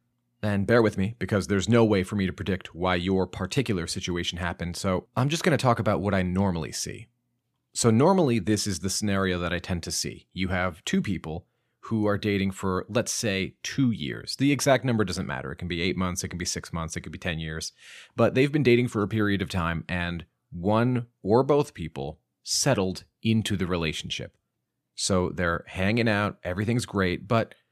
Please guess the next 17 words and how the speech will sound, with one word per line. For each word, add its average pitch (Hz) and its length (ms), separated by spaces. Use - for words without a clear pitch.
maybe 185 240
the 208 120
dates 87 600
or 117 180
the 104 100
uniqueness 101 840
or 113 120
the 101 120
novelty 92 800
of 90 220
the 95 80
relationship 87 720
has 90 200
worn 85 260
off. - 320
Simply 95 340
put, 123 300